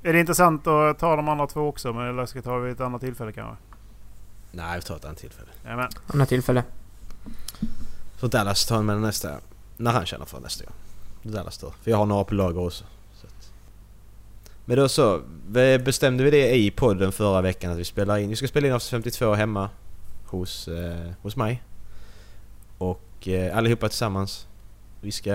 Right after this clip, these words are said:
Speaker 2: göra lite, lite skojigheter.
Speaker 1: Precis.
Speaker 2: Göra en skojighet vi ska göra, så får vi se vad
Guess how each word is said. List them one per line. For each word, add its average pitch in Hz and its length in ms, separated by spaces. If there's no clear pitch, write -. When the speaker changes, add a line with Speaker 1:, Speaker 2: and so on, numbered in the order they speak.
Speaker 2:
göra 127 240
lite, 104 540
lite 120 180
skojigheter. 104 640
Speaker 1:
Precis. - 340
Speaker 2:
Göra 147 160
en 131 80
skojighet 104 420
vi 95 40
ska - 160
göra, 95 300
så - 100
får 123 80
vi 123 80
se 120 180
vad 104 400